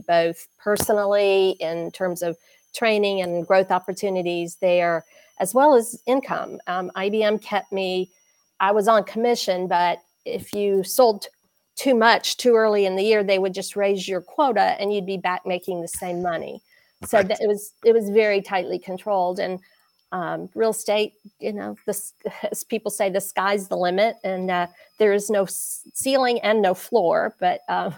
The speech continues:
Speaker 1: <laughs> it, it's a great business.
Speaker 2: It is. And, and I also, too, wanna put this in perspective, because when you started, the world, I mean, obviously the world changes every year, but it really has changed since when you started. You were pre-internet.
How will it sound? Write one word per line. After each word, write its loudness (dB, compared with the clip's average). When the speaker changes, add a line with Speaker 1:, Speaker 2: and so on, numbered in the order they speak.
Speaker 1:
<laughs> -20
it, -2
it's -4
a 0
great -2
business. -8
Speaker 2:
It 6
is. 4
And, -4
and -2
I 0
also, 0
too, -6
wanna -2
put -6
this -6
in -8
perspective, -4
because -4
when 0
you -6
started, 0
the -6
world, 0
I -2
mean, -6
obviously 0
the -2
world -2
changes -6
every -4
year, -2
but 2
it 0
really 2
has -6
changed -6
since -8
when -2
you -4
started. -2
You 0
were 0
pre-internet. -10